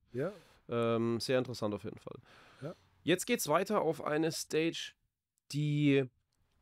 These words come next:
Speaker 2: ein Short Course ist. Das ist jetzt sehr interessant. Wir haben ein tiefes Fenster, was entweder von vorne geschossen werden kann oder auch von hinten. Und, ähm, hier müsste man sich zwischendrin abbücken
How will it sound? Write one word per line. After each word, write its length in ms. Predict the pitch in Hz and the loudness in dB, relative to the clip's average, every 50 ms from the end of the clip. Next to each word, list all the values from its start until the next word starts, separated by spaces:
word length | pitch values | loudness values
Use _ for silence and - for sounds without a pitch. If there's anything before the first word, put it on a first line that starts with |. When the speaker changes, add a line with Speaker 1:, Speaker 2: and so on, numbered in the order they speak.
| _ _ _ - | _ _ _ -2
Speaker 2:
ein 220 | 127 131 131 131 | 0 2 2 2
Short 400 | 117 - - 143 143 147 139 - | 2 2 2 4 4 4 4 2
Course 360 | - - 123 98 90 - - | 0 -2 0 0 0 -2 -8
ist. 360 | - - - - - - - _ - | -10 -10 -12 -12 -12 -14 -14 _ -8
Das 180 | - 120 - | -6 -6 -4
ist 180 | - 147 - - | -6 -6 -4 -2
jetzt 500 | 127 131 135 - - - - - - - _ _ _ _ _ _ _ _ _ _ _ _ - | -2 -2 -2 -2 -4 -8 -8 -8 -12 -12 _ _ _ _ _ _ _ _ _ _ _ _ -6
sehr 200 | - - 147 151 | 0 4 6 6
interessant. 440 | 160 160 - 147 - - 135 143 143 | 6 6 2 0 4 4 4 6 6
Wir 80 | 139 135 | 4 4
haben 120 | 139 139 | 4 4
ein 60 | 123 - | 4 2
tiefes 320 | - 170 160 175 156 - | 0 -2 -2 -2 -2 -2
Fenster, 360 | - 147 143 160 - - 151 | 0 0 0 2 2 0 0
was 120 | 127 117 120 | 0 2 0
entweder 260 | 123 131 156 156 135 | 0 0 0 0 0
von 140 | 113 131 113 | 0 -2 -2
vorne 280 | - - 131 147 175 | 2 4 4 4 4
geschossen 380 | 160 143 - - 135 131 147 143 | 2 0 0 0 0 0 2 2
werden 160 | 139 143 143 | 2 2 2
kann 220 | - 139 139 143 - | 2 2 2 2 2
oder 360 | - - 139 143 160 175 156 | 2 4 4 6 6 6 6
auch 180 | 120 139 143 - | 6 4 2 2
von 160 | - 139 120 | 0 0 2
hinten. 420 | 110 120 139 151 - 175 175 160 - _ _ _ _ _ - - - _ _ _ _ _ _ _ _ _ _ _ _ _ _ _ _ _ _ _ _ _ _ _ _ _ _ - | 2 2 2 2 2 0 0 -2 -4 _ _ _ _ _ -20 -20 -20 _ _ _ _ _ _ _ _ _ _ _ _ _ _ _ _ _ _ _ _ _ _ _ _ _ _ -2
Und, 500 | - 127 123 120 120 123 120 117 - - | 2 4 6 6 6 6 4 2 2 2
ähm, 540 | 127 117 117 113 113 117 117 117 117 113 110 | 4 6 6 6 6 4 4 4 4 2 2
hier 180 | 95 - 135 147 | 0 0 0 2
müsste 260 | 151 156 135 - - | 2 0 0 0 0
man 140 | 147 135 135 | 2 2 2
sich 260 | 120 131 135 - - | 0 -2 -4 -6 -8
zwischendrin 720 | - - - - 165 185 - - 208 - - 110 104 - | -8 -6 -4 -2 0 0 2 2 0 2 2 2 2 2
abbücken 640 | - - - _ - - 98 92 - - 85 104 | 0 -2 -2 _ -8 -8 -8 -8 -6 -8 -8 -8